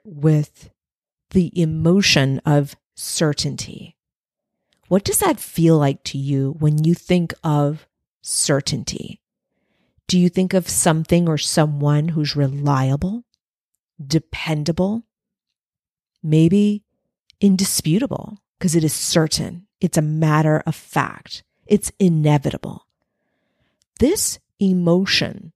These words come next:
certainty, lands right in my belly, right in my solar plexus. It's a very strong emotion that I get to conjure up. I get to manufacture that in my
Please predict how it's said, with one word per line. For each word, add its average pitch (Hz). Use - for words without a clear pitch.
certainty, -
lands 180
right 175
in 180
my 156
belly, -
right 175
in 185
my 160
solar 139
plexus. -
It's 190
a -
very 180
strong 165
emotion 160
that 165
I 180
get 165
to -
conjure 143
up. 80
I 185
get 220
to 277
manufacture 160
that 170
in 156
my 143